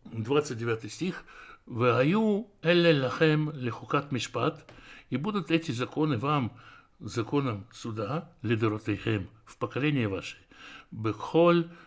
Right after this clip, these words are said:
машватейхем, во всех местах жительства вашего. Коль маке нефеш, всякий убийца, лефи идим,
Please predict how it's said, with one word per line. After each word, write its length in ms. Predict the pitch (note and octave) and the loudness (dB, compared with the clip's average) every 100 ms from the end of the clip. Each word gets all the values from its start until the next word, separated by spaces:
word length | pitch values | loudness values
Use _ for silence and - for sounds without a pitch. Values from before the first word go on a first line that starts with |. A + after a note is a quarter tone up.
| - | -8
машватейхем, 720 | A#2 A2 A2+ A2+ G#2 A#2+ G#2 | -6 -4 -6 -4 -4 -2 -2
во 100 | F#2+ | -4
всех 420 | G2+ D#3+ D#3 - - - - | -2 2 2 0 -14 -20 -12
местах 380 | A2 - C3 A2 | -10 -4 -2 0
жительства 460 | G2+ A2+ A#2 - F#2 | -2 -6 -8 -10 -12
вашего. 420 | F2+ - - - - _ - - - | -10 -12 -14 -20 -20 _ -20 -20 -16
Коль 240 | - F#3 G#3 | 0 2 4
маке 280 | F#3+ F3 | 2 2
нефеш, 640 | C#3 B2 A#2+ D3 D3 - - _ _ - _ | 2 2 0 -2 -2 -8 -16 _ _ -20 _
всякий 600 | - F3 F3 - G#2 G2+ | -2 0 0 -2 -6 -8
убийца, 680 | B2 A2 F#2+ - C#3 D3 - - - - | -10 -10 -10 -8 -8 -8 -12 -20 -20 -4
лефи 680 | A#2+ G#2+ - F3 E3+ E3 - - | -4 0 2 4 2 -2 -20 -10
идим, 580 | A#2 G#2 A2 A#2 D3 | -8 -4 -2 0 -2